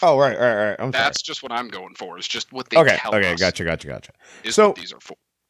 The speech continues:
Speaker 1: yeah, and the very first, the very first one is the international exhibitions, um, from, in France, eighteen forty-four.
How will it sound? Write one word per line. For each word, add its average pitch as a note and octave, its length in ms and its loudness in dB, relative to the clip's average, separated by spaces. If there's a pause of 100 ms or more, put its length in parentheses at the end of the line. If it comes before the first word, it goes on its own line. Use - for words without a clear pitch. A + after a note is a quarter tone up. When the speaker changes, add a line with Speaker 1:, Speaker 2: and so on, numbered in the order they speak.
(100)
Speaker 1:
yeah, F#3 260 8
and D#3+ 260 -4
the F#3+ 80 4
very G#3+ 220 6
first, F3+ 500 4
the D#3+ 80 0
very D#3+ 180 6
first D3 280 2
one C3+ 120 2
is F#2+ 120 -2
the A#2 100 4
international A#2 720 2 (160)
exhibitions, A2 720 -2
um, F2 460 2
from, G#2 240 -8 (180)
in G#2 220 -4
France, D#3 560 2
eighteen A2 240 -2
forty-four. E3+ 640 4